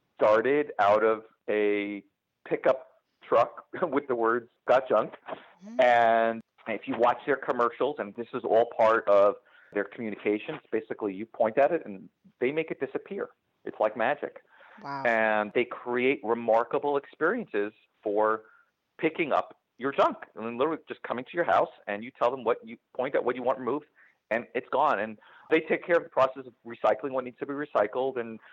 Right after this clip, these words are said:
Speaker 1: repurposing what can be repurposed and getting rid of whatever it is. And they've done a number of things that are really remarkable. But one of my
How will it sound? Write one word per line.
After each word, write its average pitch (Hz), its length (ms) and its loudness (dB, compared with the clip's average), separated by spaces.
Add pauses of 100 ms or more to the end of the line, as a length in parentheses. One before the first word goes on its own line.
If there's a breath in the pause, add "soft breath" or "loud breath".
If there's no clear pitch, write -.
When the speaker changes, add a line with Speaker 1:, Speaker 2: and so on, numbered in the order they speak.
(200 soft breath)
Speaker 1:
repurposing 131 560 -4
what 120 140 -6
can 139 80 -12
be 131 100 -6
repurposed 131 640 -2
and 113 240 -8 (140)
getting 127 200 -2
rid 123 140 2
of 110 80 0 (120)
whatever 120 480 4
it 120 80 0
is. 135 240 4 (260 soft breath)
And 160 160 2
they've 220 160 2
done 220 160 2
a 165 40 -4
number 151 420 0
of - 120 -2
things 120 200 -6
that 123 60 0
are 113 80 2
really 127 320 0
remarkable. 107 680 0
But - 120 -14
one 196 120 4
of 180 60 2
my - 80 0